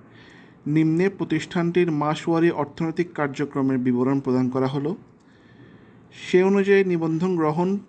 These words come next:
পরবর্তী প্রতিকর মেয়াদের জন্য মেসার্স এবিসি ইন্ডাস্ট্রি লিমিটেড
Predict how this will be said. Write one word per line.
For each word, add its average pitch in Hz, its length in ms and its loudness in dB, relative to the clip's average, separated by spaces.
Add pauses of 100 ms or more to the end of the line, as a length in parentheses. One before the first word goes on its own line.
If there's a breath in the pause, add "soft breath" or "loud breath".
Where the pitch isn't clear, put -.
(260)
পরবর্তী 175 540 0
প্রতিকর 156 560 0
মেয়াদের 143 360 0
জন্য 123 320 2
মেসার্স 139 580 -2 (200)
এবিসি 151 380 -2 (140)
ইন্ডাস্ট্রি 143 520 0
লিমিটেড 135 540 0